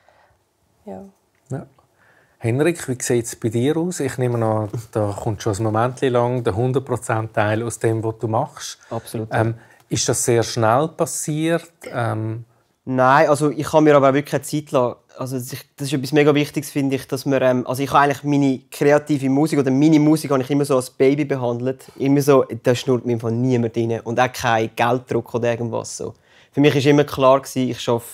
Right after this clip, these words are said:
Speaker 3: ergebnisorientiert, nicht zielorientiert. Und darum habe ich auch immer auf der Seite, also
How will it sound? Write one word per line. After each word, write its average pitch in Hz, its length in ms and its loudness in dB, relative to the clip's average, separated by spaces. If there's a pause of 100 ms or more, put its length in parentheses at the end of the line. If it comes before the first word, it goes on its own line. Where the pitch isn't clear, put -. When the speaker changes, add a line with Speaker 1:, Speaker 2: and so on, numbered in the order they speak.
(280)
Speaker 3:
ergebnisorientiert, 120 920 0
nicht 117 140 -8
zielorientiert. 120 800 -4 (480)
Und 123 180 -4
darum 147 360 6 (340)
habe 143 240 2
ich - 200 -4
auch 135 220 6
immer 151 340 4
auf 131 140 -4
der 131 120 -6
Seite, 151 480 0
also 120 340 2